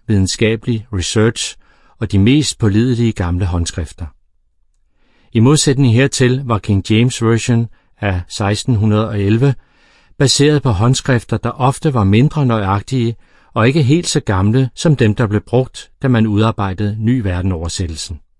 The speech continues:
Trofast. Ny Verden-oversættelsen stræber efter trofast at gengive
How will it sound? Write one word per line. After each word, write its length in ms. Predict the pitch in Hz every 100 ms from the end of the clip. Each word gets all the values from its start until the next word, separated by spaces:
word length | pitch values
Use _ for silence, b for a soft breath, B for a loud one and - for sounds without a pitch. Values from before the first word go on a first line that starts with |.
| _ _ _ _ _ _ _ _ _ _ _ _ _ _ _ -
Trofast. 640 | - 156 107 78 - _ _ _ _ _ _ _ _ _ _ _ _ _
Ny 160 | 165 208
Verden-oversættelsen 920 | 139 120 165 143 127 - 120 107 113
stræber 440 | - 120 113 131
efter 460 | 143 113 104 - 123 - _
trofast 680 | - - 139 156 127 - - _
at 160 | 104
gengive 500 | - 120 135 143 131